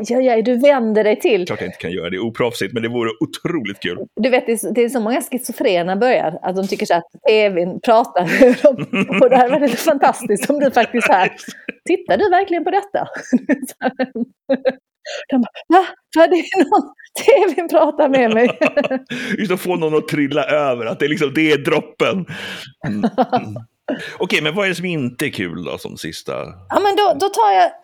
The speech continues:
Speaker 1: rena humorgrejer
Speaker 2: Mm.
Speaker 1: som jag inte tycker är kul. För
Speaker 2: Mm.
Speaker 1: det här tänkte jag faktiskt lite på, att
Speaker 2: Mm.
Speaker 1: jag har två saker som jag har väldigt, väldigt, väldigt svårt för i
Speaker 2: Mm.
Speaker 1: filmer.
Speaker 2: Mm.
Speaker 1: Eh, det ena är när människor ljuger.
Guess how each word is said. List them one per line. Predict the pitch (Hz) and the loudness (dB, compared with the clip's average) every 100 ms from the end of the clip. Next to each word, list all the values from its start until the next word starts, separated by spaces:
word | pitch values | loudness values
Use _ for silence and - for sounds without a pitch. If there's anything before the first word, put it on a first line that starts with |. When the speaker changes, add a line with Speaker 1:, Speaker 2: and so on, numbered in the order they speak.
| 285 | 0
Speaker 1:
rena | 339 349 311 339 | 2 0 0 0
humorgrejer | 339 226 165 156 165 202 302 - | 0 -2 0 0 2 0 -2 -10
Speaker 2:
Mm. | - 160 - | -8 -8 -6
Speaker 1:
som | 190 233 | -4 -2
jag | 240 | -2
inte | 240 | -4
tycker | 220 202 | -6 -6
är | 208 180 | -4 -4
kul. | 165 | -2
För | 220 | -2
Speaker 2:
Mm. | 269 | 0
Speaker 1:
det | |
här | 294 | 0
tänkte | 381 403 | -2 -2
jag | 240 | -2
faktiskt | 262 - | -2 -4
lite | 175 | -6
på, | - | -2
att | 160 - | -2 -2
Speaker 2:
Mm. | 220 226 | -4 0
Speaker 1:
jag | |
har | 247 254 - - | 0 -2 -8 -2
två | 359 | 0
saker | - 311 254 | 2 0 -2
som | 220 | -2
jag | 220 | -2
har | 190 190 | -2 0
väldigt, | 214 214 180 - 185 494 | 0 0 -6 -12 -6 -2
väldigt, | 392 302 214 | -2 -2 -2
väldigt | 190 180 | -2 -4
svårt | - 139 - | -4 -4 -2
för | 151 160 - | -2 -2 -4
i | |
Speaker 2:
Mm. | 180 | -2
Speaker 1:
filmer. | 190 190 160 208 247 | 0 0 -2 -4 -6
Speaker 2:
Mm. | 208 135 180 _ _ - | -8 -8 -10 _ _ -2
Speaker 1:
Eh, | 202 - | -2 -2
det | 214 | -4
ena | - 349 330 302 | -2 0 2 2
är | 285 214 196 - _ _ _ _ - - _ | 2 0 -2 -12 _ _ _ _ -20 -20 _
när | 214 214 | -4 -2
människor | 208 208 160 | -2 -4 -4
ljuger. | 165 117 139 123 | -4 -6 -6 -6